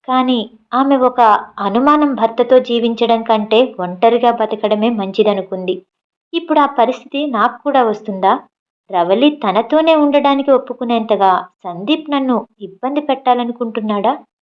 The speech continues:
రవలి తన కాలేజ్ ప్రాజెక్టులతో బిజీగా ఉంది. సందీప్ నాతో తప్పుగా ప్రవర్తించినప్పుడల్లా ఆమె కోపంతో లేచి వెళ్ళిపోయేది. రవలి నా నుంచి వెళ్ళిపోతుందా?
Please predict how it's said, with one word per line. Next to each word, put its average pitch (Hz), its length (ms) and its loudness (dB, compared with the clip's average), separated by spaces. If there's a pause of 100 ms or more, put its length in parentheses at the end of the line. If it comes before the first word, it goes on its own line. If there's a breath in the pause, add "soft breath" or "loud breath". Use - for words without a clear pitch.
(360)
రవలి 226 480 0 (200)
తన 233 100 0
కాలేజ్ 226 560 0
ప్రాజెక్టులతో 247 960 2
బిజీగా 208 520 2
ఉంది. 190 380 -2 (480)
సందీప్ 214 460 -2
నాతో 294 280 4
తప్పుగా 277 480 0
ప్రవర్తించినప్పుడల్లా 214 1400 0 (300)
ఆమె 190 220 -4
కోపంతో 240 640 2
లేచి 196 340 2
వెళ్ళిపోయేది. 190 800 2 (460)
రవలి 190 440 2
నా 262 160 2
నుంచి 208 300 -2
వెళ్ళిపోతుందా? 202 840 0